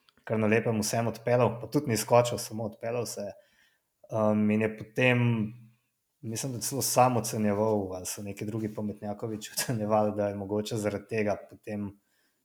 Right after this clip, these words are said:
bil majčkeno slabši na klasikah, ki so sledile, ne. Ampak je pa res, da so bile tis-, čisto druge okoliščine, mraz, ki te še bolj prizadene in tako naprej.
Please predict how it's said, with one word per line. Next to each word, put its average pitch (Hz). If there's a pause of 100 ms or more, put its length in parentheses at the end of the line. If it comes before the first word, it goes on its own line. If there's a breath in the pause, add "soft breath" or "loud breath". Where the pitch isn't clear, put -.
(140)
bil 113
majčkeno 113
slabši 117
na 107
klasikah, 110
ki -
so -
sledile, 98
ne. 87 (260 soft breath)
Ampak 123
je 156
pa 143
res, 139
da 120
so 131
bile 120
tis-, -
čisto 120
druge 123
okoliščine, 107
mraz, 110
ki -
te -
še -
bolj 107
prizadene 101
in 92
tako -
naprej. 107